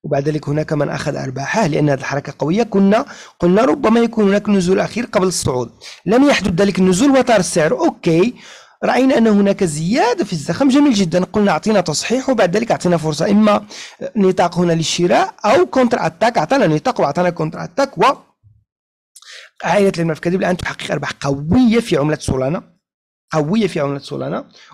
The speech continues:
وسننتظر لكي أولا نحصل على هذا التصحيح هنا لصعود أخير،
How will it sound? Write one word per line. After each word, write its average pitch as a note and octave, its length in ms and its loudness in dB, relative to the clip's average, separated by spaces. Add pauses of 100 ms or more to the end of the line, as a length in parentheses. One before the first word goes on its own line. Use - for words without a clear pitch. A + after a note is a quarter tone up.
وسننتظر B3 500 0
لكي A3 400 -4 (1120)
أولا G#3 220 4
نحصل E3+ 400 0
على D#3 120 0
هذا D#3 160 -2
التصحيح E3 460 -8
هنا D#3+ 340 -2 (440)
لصعود C#3 380 -4
أخير، C#3+ 380 -6